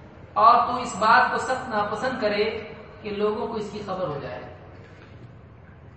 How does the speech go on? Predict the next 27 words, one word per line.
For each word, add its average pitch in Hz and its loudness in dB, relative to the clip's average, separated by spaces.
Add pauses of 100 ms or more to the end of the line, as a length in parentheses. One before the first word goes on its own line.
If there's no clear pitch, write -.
(1040)
اس 208 -12
حدیث 247 -6
کو 240 -8
امام 220 0
مسلم 254 -6
نے 196 -4
روایت 160 0
کیا - -10
ہے۔ - -16 (1600)
اس 220 -10
حدیث 220 -2
سے 277 -6
بات 240 6
معلوم 226 2
ہوتی 156 -4
ہے - -8 (800)
کہ 208 -6
گناہ 254 2
کا 254 4
اثر 254 0
یہ 226 -4
ہوتا 196 -2
ہے، 185 -6 (680)
چاہے 220 2
کرنے 226 -4
کے 214 -8
ارادے 208 2